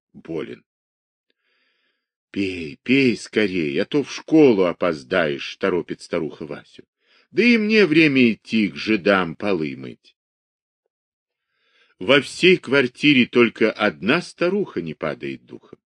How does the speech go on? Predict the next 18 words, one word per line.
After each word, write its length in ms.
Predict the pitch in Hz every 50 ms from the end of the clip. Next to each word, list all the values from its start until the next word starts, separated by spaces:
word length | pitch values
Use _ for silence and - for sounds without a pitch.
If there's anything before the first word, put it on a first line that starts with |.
| _ _ _ _ _ _ _ _ _ _ _ _ _ _ _
Она 560 | 98 110 131 165 190 190 175 156 127 110 - _ _ _ _ _ _ _
вспомнила 640 | - - - _ - 147 156 147 147 147 139 139 123
старину 640 | - - - 131 123 135 147 170 233 254 214 - _ _ _ _ _ _ _ _ _ _ _
и 140 | - 180 208
занялась 680 | 175 165 180 180 180 175 190 208 208 190 - - - - _ _
грязной 680 | - - - - 123 170 190 175 151 160 156 156 147
чёрной 480 | _ - - 156 160 151 139 147 147
работой. 540 | 143 139 123 95 80 69 - _ - - _ _ _ _ _ _ _ _ _ _ _ _ -
По 140 | - 135 135
пятницам 680 | - 190 202 202 185 - 123 101 - - - 85 85
она 200 | 98 104 113 113
моет 440 | 113 113 117 113 104 98 92 - - -
у 120 | 107 107
евреев 600 | 95 90 98 90 90 98 110 104 92 85 80 71 _ _ _ _
в 80 | _ -
судной 640 | - - - - - 120 110 85 69 73 80 78 -
кассе 400 | - - 78 73 - - - -
полы, 400 | - 143 160 185 233 247 202